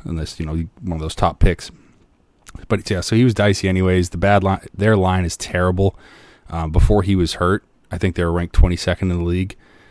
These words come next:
Um, so obviously, you know, Nolan has Alvin Kamara. He's obviously gonna start him, but <clears throat> all the receivers now, Michael Thomas, Chris Olave, you gotta watch out for them.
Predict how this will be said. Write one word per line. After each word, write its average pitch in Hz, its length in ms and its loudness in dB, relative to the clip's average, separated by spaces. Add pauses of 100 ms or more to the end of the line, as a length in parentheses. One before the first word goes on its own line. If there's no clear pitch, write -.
(540)
Um, 82 300 -2
so 87 200 -2
obviously, 90 720 -4
you 98 100 -4
know, 87 120 0
Nolan 92 420 2
has 87 640 -2
Alvin 87 260 0
Kamara. 82 400 0
He's 85 180 -2
obviously 82 300 -4
gonna 82 80 0
start 82 300 0
him, 87 180 0
but 85 180 -2 (460)
<clears throat> 95 460 2
all 101 140 4
the 92 60 -2
receivers 92 500 2
now, 92 140 4
Michael 85 280 -2
Thomas, 87 560 -2 (320)
Chris 95 200 2
Olave, 85 380 0
you 87 80 2
gotta 85 140 0
watch 80 200 -2
out 85 160 0
for - 80 -4
them. 78 380 -4